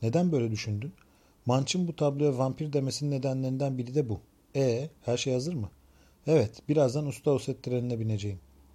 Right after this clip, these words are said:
"Neden şimdi burada görüşmek istedin?" Kaja derin bir nefes aldı. "Artık buluşamayacağımızı söylemek için." Mikael Bellman topuklarının üzerinde yaylandı. "Aşk ve acı."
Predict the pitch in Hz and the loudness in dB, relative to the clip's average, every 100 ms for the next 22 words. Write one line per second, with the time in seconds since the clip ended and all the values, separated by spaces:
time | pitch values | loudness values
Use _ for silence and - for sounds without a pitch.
0 | _ - 117 165 170 143 120 113 110 110 | _ -2 0 2 0 -2 -2 -2 -2 0
1 | 110 107 110 104 - 104 117 - - _ | -2 -2 -4 -6 -8 -6 -6 -10 -20 _
2 | _ _ _ _ - 123 156 147 151 147 | _ _ _ _ 0 2 4 2 2 0
3 | 135 120 120 110 101 117 117 143 127 131 | 0 -2 -2 -2 -2 -2 -4 -6 -4 -2
4 | 147 131 107 110 107 104 - 110 104 101 | 0 0 0 0 0 -2 -2 -2 -2 -6
5 | - - 104 - _ _ _ _ - 117 | -8 -10 -10 -12 _ _ _ _ -8 0
6 | 151 156 151 170 143 131 131 - - 139 | 4 4 2 0 0 -4 -6 -8 -2 0
7 | 139 117 117 131 123 117 110 101 92 - | 0 -2 -2 0 0 2 0 -2 -6 -14
8 | _ - 135 - 127 120 98 | _ -4 -4 -2 -2 -2 -2